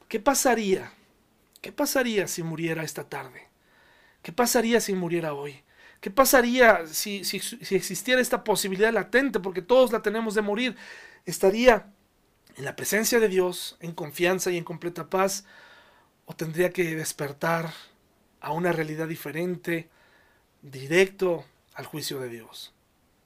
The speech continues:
Tenemos que compartirle a la gente lo más importante que tenemos, y es el evangelio. Eso es lo más importante.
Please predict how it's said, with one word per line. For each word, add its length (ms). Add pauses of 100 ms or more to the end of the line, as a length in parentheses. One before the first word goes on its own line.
(640)
Tenemos 460
que 180
compartirle 580
a 40
la 100
gente 500 (280)
lo 140
más 260
importante 680
que 120
tenemos, 720 (920)
y 140
es 120
el 100
evangelio. 500 (120)
Eso 360
es 100
lo 80
más 240
importante. 600